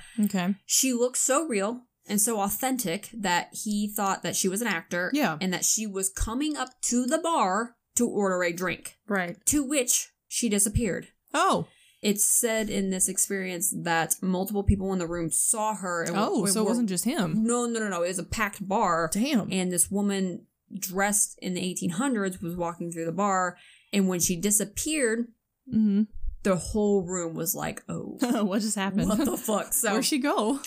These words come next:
Speaker 2: she appears again in front of the manager. So another story is that she appears on the top of the, um, of the stairs
Speaker 1: Mm-hmm.
Speaker 2: up to the second floor above the main bar.
Speaker 1: Oh,
Speaker 2: She
Speaker 1: no.
Speaker 2: looks so real that the manager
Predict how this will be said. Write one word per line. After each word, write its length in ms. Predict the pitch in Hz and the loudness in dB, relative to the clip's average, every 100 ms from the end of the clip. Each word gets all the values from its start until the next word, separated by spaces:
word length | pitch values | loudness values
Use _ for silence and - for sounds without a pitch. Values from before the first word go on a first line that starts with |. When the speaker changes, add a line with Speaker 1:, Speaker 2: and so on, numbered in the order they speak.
| - | -12
Speaker 2:
she 640 | - - 220 220 202 190 - _ _ _ - | -6 -2 -2 -2 -2 -4 -10 _ _ _ -4
appears 680 | 208 - 330 240 247 - - - | 0 2 2 2 2 0 -2 0
again 540 | 202 233 185 165 175 - | 2 2 2 0 -2 -4
in 80 | 185 | -4
front 180 | 196 | -2
of 60 | 185 | -2
the 60 | 175 | 0
manager. 440 | 196 185 160 151 | 2 2 -2 -2
So 120 | 151 | -2
another 280 | 170 170 165 | -2 -2 -2
story 440 | - 175 165 156 | -2 0 -2 -2
is 120 | 156 151 | -2 -4
that 160 | 151 | -2
she 180 | - 180 | -2 -2
appears 580 | 208 - 220 208 202 - | -4 -4 -2 0 0 0
on 480 | - 175 170 165 160 - | -2 -4 -2 -4 -6 -4
the 100 | 165 | 0
top 260 | 185 185 | 2 0
of 100 | 175 | 0
the, 160 | 170 - - | -2 -2 -6
um, 300 | - 170 165 - - | -2 0 0 -4 -4
of 120 | 170 | -2
the 60 | 180 | 0
stairs 440 | - 175 165 165 | 0 0 -4 0
Speaker 1:
Mm-hmm. 200 | 226 220 | 0 2
Speaker 2:
up 40 | 202 | 2
to 80 | 240 | 0
the 80 | |
second 260 | - 165 180 | -4 -8 -8
floor 300 | 170 160 160 | -4 -2 -2
above 240 | - 160 160 | -4 -4 -2
the 60 | |
main 180 | 156 151 | -4 -2
bar. 240 | 151 143 147 - - - - | -2 -2 -4 -10 -20 -20 -10
Speaker 1:
Oh, 80 | 294 | -4
Speaker 2:
She 120 | 247 | -2
Speaker 1:
no. 160 | 302 226 | -2 -2
Speaker 2:
looks 260 | 262 302 - | -2 0 0
so 520 | - - 254 294 349 339 | 2 2 0 0 -2 -4
real 460 | 262 180 254 - _ - | -2 -2 -2 -6 _ -4
that 220 | 220 226 | -2 0
the 100 | 226 | 0
manager 680 | 214 214 269 320 285 247 - | 2 2 0 -2 0 -2 -2